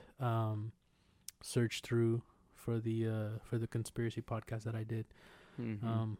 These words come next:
Speaker 1: but I only did that because there's a lot of people in our, in our social group for film that are kinda, like, going off the rails in the wagon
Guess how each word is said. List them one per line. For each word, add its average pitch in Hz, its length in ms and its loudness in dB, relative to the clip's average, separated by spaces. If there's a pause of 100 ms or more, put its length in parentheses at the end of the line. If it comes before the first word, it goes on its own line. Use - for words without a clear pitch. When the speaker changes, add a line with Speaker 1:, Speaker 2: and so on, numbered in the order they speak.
Speaker 1:
but 131 100 10
I 143 80 12
only 180 180 10
did 170 160 0
that 165 140 2
because 151 200 2
there's 147 200 6
a 139 40 6
lot 139 200 6
of 135 80 2
people 127 560 4 (240)
in 127 120 4
our, 120 420 6 (100)
in 127 100 2
our 123 80 4
social 127 380 0
group 117 320 2
for 113 180 -4
film 117 380 0 (580)
that 117 140 2
are 117 80 2
kinda, 120 320 2
like, 113 240 0
going 117 260 2
off 117 180 0
the 110 100 -4
rails 113 360 2
in 113 100 0
the 110 80 0
wagon 113 540 2